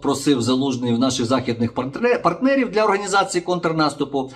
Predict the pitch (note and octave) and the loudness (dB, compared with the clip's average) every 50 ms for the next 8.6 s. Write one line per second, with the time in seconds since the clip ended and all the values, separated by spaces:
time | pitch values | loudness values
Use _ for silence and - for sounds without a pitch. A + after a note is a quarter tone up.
0 | - - - E3+ G3+ F#3+ E3 D#3 C3 B2+ - A#2+ A2 C3 E3+ G#3 A3 G#3 - - | -14 -6 -4 -2 0 2 4 4 4 4 0 -4 -4 -2 0 0 0 0 0 -2
1 | G#3 G3+ F#3 F3 E3 D#3+ C3 D3+ D3+ D3+ D3+ D3 C#3 C3+ C3 C3 C3 C3 C3 C3+ | 0 2 2 4 2 2 2 2 2 2 2 2 2 2 0 -2 -2 -2 0 0
2 | B2+ A#2+ A#2+ A#2 - B2 A#2 A#2+ A2+ A2+ A2+ A2 - D3 F#3+ G3+ G#3 - - F3+ | 0 0 0 0 -2 -2 -4 -2 -2 -2 -4 -2 -2 -2 -2 -2 -2 -2 -4 -2
3 | - F#3 F#3 F#3 F3 - D3+ C3 C3 D#3 F3 E3 - - E3+ E3+ D#3+ D#3 D3 C#3+ | 0 0 0 0 0 0 -2 0 0 0 0 -2 -2 2 2 4 4 4 2 2
4 | C#3+ C#3 C3 B2 B2+ B2+ B2+ C3+ C3+ C3 B2 B2+ B2+ A#2+ B2+ - - - - - | 0 -2 -2 -2 0 0 2 2 2 2 0 0 -2 -4 -6 -10 -16 -18 -12 -4
5 | - A#2 A#2 A#2+ A#2+ A#2+ A#2 A#2 A#2 A#2 A2+ A2 - - E3 E3 C#3+ B2+ - B2 | 0 0 2 2 2 2 2 4 4 2 2 0 2 2 2 2 2 0 0 -2
6 | A2+ - - - B2 B2 C#3 D3 C#3+ C3 C#3 C3+ C#3 C#3 B2 C3 B2 B2+ B2 A#2+ | -2 0 0 -2 -2 0 0 0 2 2 2 2 4 2 2 2 0 0 0 0
7 | A2+ A2+ - - - - D3+ E3 E3 E3 D#3+ D3 D#3 D3 C3+ C3 C3 A#2+ A#2 C3+ | -2 -4 -8 -14 -6 0 2 2 4 4 4 4 4 2 2 2 0 0 2 2
8 | C3+ C3+ C#3 C#3+ C#3 A3 A#3+ B3 B3 A#3+ A#3+ | 2 2 0 0 0 0 0 2 0 -2 -6